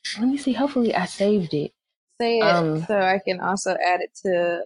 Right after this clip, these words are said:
Speaker 2: um, the show notes.
Speaker 1: Let me make sure it's the right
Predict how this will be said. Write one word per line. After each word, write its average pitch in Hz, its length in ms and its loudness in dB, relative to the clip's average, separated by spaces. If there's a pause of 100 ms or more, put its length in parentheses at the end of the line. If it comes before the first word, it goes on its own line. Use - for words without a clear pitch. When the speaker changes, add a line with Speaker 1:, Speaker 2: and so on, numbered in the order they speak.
Speaker 2:
um, 175 260 -2
the 175 80 0
show 185 240 2
notes. - 720 -6 (1120)
Speaker 1:
Let 190 180 0
me 208 140 2
make 190 240 0
sure 160 440 -2
it's - 180 -6
the 156 160 -8
right 151 340 -4